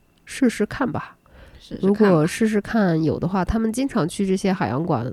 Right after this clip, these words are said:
Speaker 1: 做活动啊，哈尔滨有一个大的，苏州有一个大的，都是放的海水，里面有一些海洋生物，然后你可以去做水肺，也可以自由潜。
Speaker 2: 可以。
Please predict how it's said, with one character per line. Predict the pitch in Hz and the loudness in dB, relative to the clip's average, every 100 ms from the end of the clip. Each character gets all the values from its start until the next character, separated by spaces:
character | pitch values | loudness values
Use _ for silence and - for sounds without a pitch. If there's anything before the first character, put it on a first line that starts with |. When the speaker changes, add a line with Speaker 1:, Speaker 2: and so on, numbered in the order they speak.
| - | -6
Speaker 1:
做 | - 196 | -2 0
活 | 165 | 2
动 | 151 175 180 | 2 2 2
啊， | 156 151 151 151 - | 0 0 -2 -6 -6
哈 | - | 0
尔 | 196 170 | 2 2
滨 | 190 190 | 2 2
有 | 175 | 2
一 | 123 | 0
个 | 135 | -2
大 | - 170 85 | -2 -4 -4
的， | 98 | -6
苏 | - 185 | -4 0
州 | 185 180 | 2 4
有 | 147 | 2
一 | |
个 | 143 | 0
大 | 165 165 147 | -2 -2 -4
的， | 135 180 | -6 -8
都 | - 180 | -2 0
是 | 196 | 0
放 | 185 196 170 | 0 0 0
的 | |
海 | 160 127 - | -2 -2 -4
水， | - - 165 - | -4 -8 -10 -6
里 | 190 | -2
面 | 165 165 | 0 2
有 | 170 135 | 2 0
一 | |
些 | 151 190 | -2 -2
海 | 175 | 0
洋 | 143 143 | -2 -2
生 | 165 170 170 | -2 -2 -2
物， | 160 131 - | -2 -4 -6
然 | - | -6
后 | 170 156 | -2 0
你 | 151 | -2
可 | 131 - | -2 0
以 | 165 151 | 0 0
去 | - | -2
做 | 175 165 160 | -2 0 -2
水 | - | -2
肺， | - 165 147 | -4 -2 -2
也 | 131 | -4
可 | - | -6
以 | 147 | -8
自 | - | -6
由 | 120 110 | -6 -6
潜。 | - - - _ - - | -8 -12 -14 _ -14 -12
Speaker 2:
可 | - | -8
以。 | 170 | -10